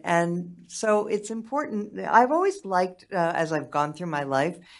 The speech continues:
to try to look at it through the other end of the telescope, to try to say, you know, instead of like, um, like, "What's in my future?" but to say, "Let's,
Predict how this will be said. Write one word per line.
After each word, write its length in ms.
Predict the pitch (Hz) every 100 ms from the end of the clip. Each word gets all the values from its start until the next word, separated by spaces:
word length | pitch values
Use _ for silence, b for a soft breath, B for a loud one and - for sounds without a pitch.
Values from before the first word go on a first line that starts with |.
| b
to 100 | -
try 320 | - 180 165
to 80 | 180
look 260 | 165 160 156
at 160 | 151
it 160 | 156 160
through 160 | 165 156
the 140 | 151
other 180 | 147 151
end 160 | 151
of 80 | 147
the 60 | 135
telescope, 720 | 135 135 139 - 165 175 175 b b b -
to 80 | 160
try 300 | 160 160 160
to 80 | 156
say, 380 | 156 151 147 147
you 120 | 160
know, 160 | 147
instead 460 | 143 143 - 165 160
of 320 | 151 147 139
like, 180 | 147 139 - _ -
um, 340 | 143 131 127 - b b b b
like, 220 | 147 135
"What's 260 | - 165 165
in 100 | 175
my 140 | 160
future?" 380 | 156 180 180 180
but 220 | 156 156
to 100 | 156
say, 320 | 151 160 156 -
"Let's, 320 | 185 247 247